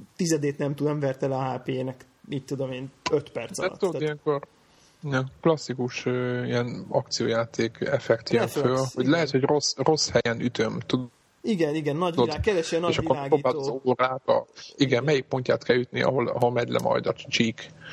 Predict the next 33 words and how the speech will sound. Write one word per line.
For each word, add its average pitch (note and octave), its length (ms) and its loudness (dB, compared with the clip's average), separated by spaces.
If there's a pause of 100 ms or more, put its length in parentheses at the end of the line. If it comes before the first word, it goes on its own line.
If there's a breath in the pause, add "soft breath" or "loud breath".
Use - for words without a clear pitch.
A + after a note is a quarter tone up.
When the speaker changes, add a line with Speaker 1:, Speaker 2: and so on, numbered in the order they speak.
(120)
Speaker 1:
Igen, C3 240 -6
persze, D3 500 -2
persze. D3 340 -2
Speaker 2:
Nem? C3+ 160 4
Speaker 1:
És, D#3 140 -6
ö, F#3+ 100 -4
Speaker 2:
És F3+ 60 -2
ezért C3 380 2
próbálkozunk A#2+ 680 0
mindannyian, B2 720 0 (320)
Speaker 1:
Igen, D3 300 0
Speaker 2:
nem? C3 200 0 (140)
Speaker 1:
igen, C3+ 280 -4
igen. B2+ 200 -4
De F#3 80 0
minden A#3+ 220 0
esetre, F#3 300 -2
ha G3+ 140 -2
egy G#3 160 2
tutoriát D#3+ 520 -2
azt D3+ 180 -6
így D3+ 60 -4
lerendeztem, C#3+ 580 -2
így C3+ 80 -4
vissza C#3+ 220 -4
a C3 60 -4
kamera C#3+ 280 -4
egy C3+ 100 -2
olyan C3+ 120 -2
két C3+ 280 -4
óra C3+ 200 -4
alatt - 220 -8
körülbelül, F3+ 580 -2